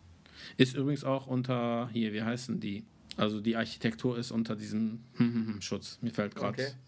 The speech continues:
Speaker 2: Naturschutz?
Speaker 1: Die,
Speaker 2: Denkmalschutz?
Speaker 1: ja, Denkmalschutz, genau, Denkmalschutz.
Speaker 2: Ja.
Speaker 1: Denkmalschutz, genau.
Speaker 2: Weltnaturerbe
Speaker 1: Äh,
Speaker 2: und so ein Tralala.
Speaker 1: ja, genau,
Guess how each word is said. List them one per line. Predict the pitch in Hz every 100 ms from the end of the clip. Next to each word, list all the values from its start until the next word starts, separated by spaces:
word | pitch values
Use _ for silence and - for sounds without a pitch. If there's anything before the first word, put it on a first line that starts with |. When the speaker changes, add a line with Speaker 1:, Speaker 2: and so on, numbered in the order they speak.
| - - -
Speaker 2:
Naturschutz? | 127 123 143 151 107
Speaker 1:
Die, | 101 - -
Speaker 2:
Denkmalschutz? | 131 143 156 135 110
Speaker 1:
ja, | 110 113 - - -
Denkmalschutz, | 170 160 131 127 110
genau, | - 120 107
Denkmalschutz. | 127 131 110 104 104 - - - -
Speaker 2:
Ja. | -
Speaker 1:
Denkmalschutz, | 120 110 110 - - - -
genau. | - 107 104 - - - -
Speaker 2:
Weltnaturerbe | 117 135 131 127 107 110 - 110 104 110
Speaker 1:
Äh, |
Speaker 2:
und | 104 104
so |
ein | 110 104
Tralala. | 110 123
Speaker 1:
ja, | 123 127
genau, | 123 120 110